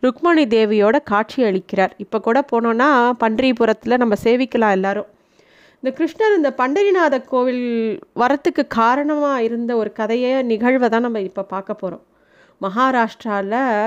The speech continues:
ஜானு தேவர் சத்யவதின்னு ஒரு தம்பதிகள் இருந்தா. அவளுக்கு வந்து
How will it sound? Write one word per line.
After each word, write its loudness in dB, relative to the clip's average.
ஜானு 0
தேவர் -2
சத்யவதின்னு 0
ஒரு 2
தம்பதிகள் 0
இருந்தா. 0
அவளுக்கு 0
வந்து -4